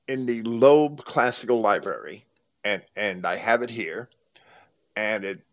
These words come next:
was translated by a man named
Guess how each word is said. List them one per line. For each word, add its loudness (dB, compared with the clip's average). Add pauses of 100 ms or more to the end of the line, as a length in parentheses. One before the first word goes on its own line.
(100)
was -4 (160)
translated -2
by 0
a -4
man -4
named -8